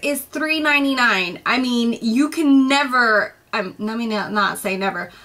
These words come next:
but it is super, super hard to get a foundation for that much, and it had a dollar off coupon. So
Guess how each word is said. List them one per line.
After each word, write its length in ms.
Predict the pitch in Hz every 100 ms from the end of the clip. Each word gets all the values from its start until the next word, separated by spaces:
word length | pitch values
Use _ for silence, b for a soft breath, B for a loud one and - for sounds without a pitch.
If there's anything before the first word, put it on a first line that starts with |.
| B -
but 100 | 294
it 160 | 320
is 180 | 311 302
super, 640 | - - - 359 269 302
super 420 | 285 - 269 269
hard 300 | 294 262 247
to 100 | 233
get 140 | 240 240
a 60 |
foundation 680 | 247 247 240 226 233 240 226
for 140 | 214
that 220 | 202 185 196
much, 280 | 196 196
and 460 | - - 311 320 349
it 160 | 349 311
had 160 | 254
a 60 | 226
dollar 340 | 233 226 233
off 260 | 214 214 226
coupon. 440 | 247 - 190 185
So 440 | 196 - 240 233